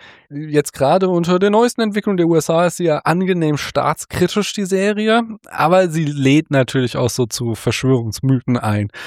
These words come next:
So, es gibt eine große Verschwörung, w-, wird ja immer wieder suggeriert, der Staat weiß mehr, als er den BürgerInnen sagt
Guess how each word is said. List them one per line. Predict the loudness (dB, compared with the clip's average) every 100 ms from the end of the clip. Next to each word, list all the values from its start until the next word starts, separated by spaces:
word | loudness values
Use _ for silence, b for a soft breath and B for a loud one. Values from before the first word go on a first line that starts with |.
| B -4
So, | -4
es | -2
gibt | -2 -2
eine | 0
große | 2 2 0
Verschwörung, | -6 -6 2 2 4 2 2 -2 -6
w-, | -10 -14 -12 -12 -6 0
wird | 0 2
ja | 0
immer | 2 2 2
wieder | 2 0 2
suggeriert, | 0 0 0 0 2
der | 2
Staat | -2 0 0 0 0
weiß | 2 2 0 -2
mehr, | -2 0 -2
als | -2 -4
er | -4
den | -2 -2 -2 -2
BürgerInnen | 2 2 2 0 2 0 2
sagt | 2 2 2 0